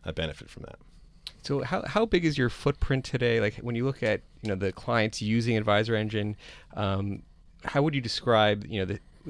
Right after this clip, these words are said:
Speaker 2: your footprint across the industry?
Speaker 1: Uh, sure. So we started, we launched our first product, um, in July of two thousand fourteen. Uh, we have close to three billion of assets on the platform across about fifty firms, and those firms kinda range in size from,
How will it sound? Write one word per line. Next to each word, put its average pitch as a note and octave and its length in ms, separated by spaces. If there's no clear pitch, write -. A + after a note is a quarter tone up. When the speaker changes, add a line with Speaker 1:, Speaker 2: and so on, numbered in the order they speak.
Speaker 2:
your B2+ 320
footprint B2+ 360
across G2 320
the F#2+ 100
industry? G2 400
Speaker 1:
Uh, G2+ 180
sure. G2+ 260
So - 140
we B2+ 180
started, A2 540
we F#2+ 100
launched F#2 360
our F#2 80
first - 280
product, F2 540
um, D#2 360
in E2 80
July D#2+ 260
of E2 80
two - 100
thousand E2 340
fourteen. F2+ 500
Uh, E2 280
we F2+ 140
have - 220
close G2+ 220
to F#2 60
three G#2 200
billion F#2+ 220
of E2+ 80
assets F2 300
on E2+ 120
the D#2+ 60
platform G2 500
across E2 340
about D2+ 160
fifty E2+ 300
firms, G#2 500
and E2+ 120
those F#2 140
firms F#2+ 300
kinda F2 160
range F2 340
in D#2+ 80
size D#2+ 400
from, D2+ 260